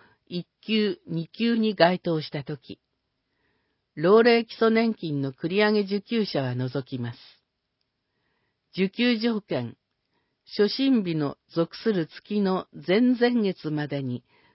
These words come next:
三分の二以上納付または免除期間があること。初診日の属する月の前々月までの一年間に保険料の未納がないこと。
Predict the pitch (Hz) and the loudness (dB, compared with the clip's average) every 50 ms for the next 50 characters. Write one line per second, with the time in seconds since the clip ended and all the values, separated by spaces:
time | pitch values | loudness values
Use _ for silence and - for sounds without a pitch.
0 | _ _ - - 185 196 233 247 233 214 220 220 220 220 214 208 202 196 196 190 | _ _ -2 2 4 4 4 4 4 4 4 4 4 4 2 2 0 0 0 -2
1 | 185 - - - 233 247 208 185 190 175 151 139 151 170 185 190 196 196 185 - | -4 -4 -4 -4 -4 -2 0 2 2 2 2 0 0 0 0 0 0 0 -2 -2
2 | 190 175 170 - - - 170 175 170 - 214 220 190 160 147 143 147 160 180 202 | -2 -2 -4 -4 -8 -8 -6 -6 -4 -2 0 0 0 0 0 0 0 0 0 0
3 | 202 220 214 220 - - - 233 202 170 151 143 135 131 139 151 151 139 - - | 0 -2 -2 -4 -6 -6 -2 0 0 0 0 -2 -4 -4 -6 -6 -8 -10 -12 -12
4 | 127 - - 123 98 _ _ _ _ _ _ _ _ _ _ _ _ _ _ _ | -14 -12 -12 -12 -12 _ _ _ _ _ _ _ _ _ _ _ _ _ _ _
5 | _ _ _ _ _ _ _ _ _ - - - 196 196 - - 254 254 240 214 | _ _ _ _ _ _ _ _ _ -8 -4 -2 -2 -2 -2 0 0 0 2 2
6 | 190 175 170 170 160 156 165 170 165 - - - - 208 190 170 160 156 - - | 0 0 0 -2 -2 -2 -2 -2 -2 -4 -6 -8 -4 -2 -2 -2 -2 -6 -8 -14
7 | - - 208 202 180 156 143 - _ _ _ _ _ _ - 139 185 214 240 233 | -8 -4 -2 -2 0 -2 -4 -6 _ _ _ _ _ _ -4 0 2 4 4 4
8 | 226 247 247 240 240 226 202 175 - - 160 160 156 151 151 143 143 143 143 151 | 4 4 2 2 2 0 -2 -2 -2 -4 -4 -4 -4 -4 -4 -4 -4 -2 -4 -4
9 | 165 - - 208 220 226 226 220 208 - - 151 139 131 127 127 127 - - _ | -6 -4 -4 -2 0 0 0 0 -2 -4 -4 -4 -4 -4 -6 -6 -8 -8 -10 _
10 | - 156 180 175 - - 233 233 226 196 165 165 147 135 131 127 123 120 120 127 | -10 -6 -6 -2 0 2 2 2 2 0 0 0 -2 -2 -2 -2 -2 -2 -2 -2
11 | 139 165 190 208 214 214 208 202 196 190 185 190 180 165 _ - 139 127 - 117 | -2 -2 -2 0 0 0 -2 -2 -2 -2 -2 -4 -4 -6 _ -14 -16 -12 -10 -10
12 | 107 | -12